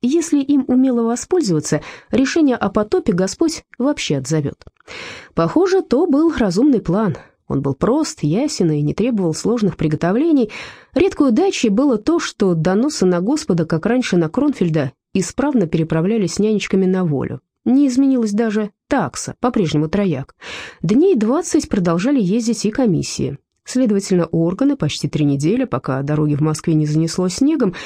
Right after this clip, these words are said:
и они не сделались непроезжими, получали самую подробную информацию. Однако на этот раз никто больным не поверил,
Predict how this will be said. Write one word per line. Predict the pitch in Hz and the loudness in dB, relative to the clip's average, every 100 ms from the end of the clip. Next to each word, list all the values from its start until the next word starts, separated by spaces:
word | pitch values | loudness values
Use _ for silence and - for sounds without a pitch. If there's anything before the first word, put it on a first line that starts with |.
| - - | -18 -4
и | 208 | 0
они | 233 233 208 | 2 2 2
не | 208 | 2
сделались | 190 196 175 175 208 | 2 0 0 0 0
непроезжими, | 208 214 226 294 330 262 247 226 - _ _ | 0 0 0 2 2 2 2 0 -4 _ _
получали | - 220 226 302 285 233 - | -2 0 0 -2 0 -2 -6
самую | - 311 277 247 | -4 0 0 0
подробную | 214 208 214 202 202 196 | -2 0 0 0 0 -2
информацию. | 180 196 160 135 - - - _ _ _ _ _ _ - | -2 -2 -2 -4 -8 -10 -12 _ _ _ _ _ _ -2
Однако | 180 175 370 415 | 0 2 2 2
на | 359 | 2
этот | 370 - | 0 0
раз | 233 311 - | 0 -2 0
никто | 254 226 214 | 0 0 0
больным | 285 302 208 | 2 4 4
не | 285 | 2
поверил, | 277 165 160 160 | 2 0 2 0